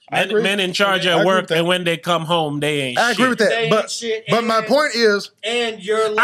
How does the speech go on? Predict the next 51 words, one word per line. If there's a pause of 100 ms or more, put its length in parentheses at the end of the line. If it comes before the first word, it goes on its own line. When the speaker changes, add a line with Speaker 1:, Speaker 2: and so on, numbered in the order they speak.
(120)
Speaker 3:
like,
Speaker 2:
the
C
E
O
of
this
house,
motherfucker.
Speaker 3:
and,
Speaker 1:
Okay,
Speaker 3:
and,
Speaker 1:
if
you
Speaker 3:
and
like
Speaker 1:
don't
Speaker 3:
I
Speaker 1:
say
it's
Speaker 3:
said
earlier
Speaker 1:
jobs, (300)
pick (200)
anything, (240)
and
men
are
in
charge
of
it. (1500)
Speaker 3:
Okay,
again, (100)
Speaker 1:
Anything.
Speaker 3:
you're
talking
about (180)
positions
of
power,
Speaker 1:
I'm
saying (120)
Speaker 3:
jobs, (160)
Speaker 1:
anything.
Speaker 3:
positions
of
power,
jobs,
whatever.
Speaker 1:
Uh-huh.